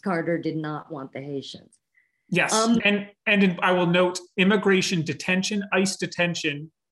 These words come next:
Speaker 2: was built specifically and recreated in the nineteen eighties specifically to target Haitians.
Speaker 1: Yes, from Carter to Reagan, through Clinton, it knows no political partisanship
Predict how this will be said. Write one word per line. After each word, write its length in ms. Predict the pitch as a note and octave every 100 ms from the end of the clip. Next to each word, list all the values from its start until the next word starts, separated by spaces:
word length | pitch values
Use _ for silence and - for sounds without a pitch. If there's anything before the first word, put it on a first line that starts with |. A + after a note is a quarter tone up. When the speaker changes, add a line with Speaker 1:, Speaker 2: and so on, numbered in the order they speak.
| -
Speaker 2:
was 380 | D3 F3 F3+
built 360 | D3+ F3 E3 E3+
specifically 1120 | - - F3 - - G3+ G3+ G3 G3 F#3+ G3
and 200 | E3 C#3
recreated 540 | E3 G3 - G3+ F3+ F3
in 100 | D#3+
the 60 |
nineteen 360 | D3+ D#3 D3+ D#3+
eighties 280 | D3 C#3+ C#3+
specifically 880 | - F3+ - G3+ F#3+ F#3+ F3+ E3 D#3+ -
to 80 | F#3
target 420 | - D#3 C#3+ D3+ -
Haitians. 640 | D#3 - - F#3 - - _ _ _ _
Speaker 1:
Yes, 420 | F3+ - - - _ -
from 240 | F3 E3 _ _ _ _ _
Carter 280 | C4+ B3 G3+
to 160 | F3 - _ _ -
Reagan, 600 | A#3+ A#3 A3+ G#3 G3+ G3+ _ _ _ _ _ _ _
through 200 | F3 F3
Clinton, 760 | C#4 B3+ B3+ B3 G#3+ G#3 G3 -
it 220 | F#3+ F#3 _ -
knows 540 | G#3+ C4 C4+ C#4 F#3+
no 320 | G#3+ A#3 A#3
political 880 | A3+ A3+ F#3+ G3+ F3+ F#3 F3 E3 E3+ -
partisanship 720 | E3+ C#3+ C3+ A#2+ B2 - E2+